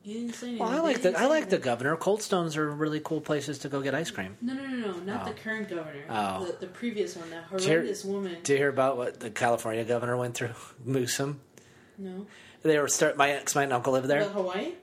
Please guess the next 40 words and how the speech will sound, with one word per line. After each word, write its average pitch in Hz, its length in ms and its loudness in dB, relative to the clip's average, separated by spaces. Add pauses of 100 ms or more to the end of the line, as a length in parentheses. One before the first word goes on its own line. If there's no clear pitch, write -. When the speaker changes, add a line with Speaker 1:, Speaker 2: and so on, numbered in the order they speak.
Speaker 2:
No, 147 100 2
no, 147 120 4
no. 113 220 2
Speaker 1:
Oh. 104 240 -4 (120)
Speaker 2:
My 143 80 4
aunt 147 100 4
and - 20 4
uncle 139 200 2
live 143 160 2
there 143 240 4
in 139 100 -6
California. 139 300 2
They're 127 80 2
starting 143 280 4
to 131 100 2
open 127 280 2
stuff 131 260 2
back 117 240 2
up. 135 280 0 (500)
And 143 80 0
my 147 80 6
mom's 156 160 4
like, 196 120 6
"Oh, 269 120 6
wow." 269 140 4
And 185 80 4
it's 165 100 -2
like, 160 160 2
"Why?" 185 320 4
She's - 160 0
like, - 380 0
"They 131 140 4
told 147 260 4
me, 143 100 4
they, 131 280 0
they 135 280 2
told 143 220 2
my 127 80 4
mom 131 220 4
because 123 420 2